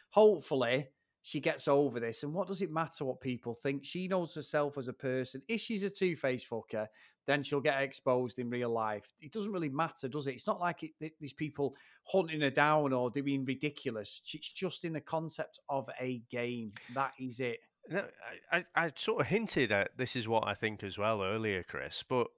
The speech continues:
Speaker 2: actually I th-, I think Selly gets away with a lot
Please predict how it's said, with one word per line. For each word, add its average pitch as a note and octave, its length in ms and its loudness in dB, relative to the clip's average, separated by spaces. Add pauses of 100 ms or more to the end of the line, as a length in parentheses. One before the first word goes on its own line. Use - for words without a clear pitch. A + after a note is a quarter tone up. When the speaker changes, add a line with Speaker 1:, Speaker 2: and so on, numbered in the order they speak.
(200)
Speaker 2:
actually A3+ 280 -2
I B3+ 80 0
th-, C#4+ 180 -8 (200)
I B3 140 -6
think C4 240 -8
Selly E2 480 -2 (240)
gets - 280 0
away G#2 300 0
with G2+ 200 -4
a F#2+ 60 0
lot E2+ 280 -4